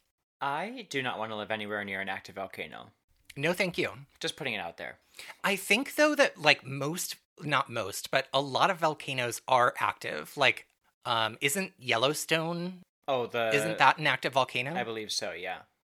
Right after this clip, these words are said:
Speaker 2: Somebody's gonna write in and be like, "That's not even a volcano."
Speaker 1: <laughs> It's a rock. <laughs>
Speaker 2: So, uh, Lisanne and Chris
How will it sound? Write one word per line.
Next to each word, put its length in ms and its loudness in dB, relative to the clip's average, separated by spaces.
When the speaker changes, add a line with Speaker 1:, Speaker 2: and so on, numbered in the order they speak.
Speaker 2:
Somebody's 380 4
gonna 160 4
write 200 8
in 140 -2
and 80 -6
be 100 4
like, 220 6
"That's 240 4
not 180 4
even 160 -4
a 20 -14
volcano." 460 -10
Speaker 1:
<laughs> 80 -8
It's 180 -2
a 80 2
rock. 380 0
<laughs> 60 4
Speaker 2:
So, 580 6
uh, 200 6
Lisanne 540 0
and 220 0
Chris 340 0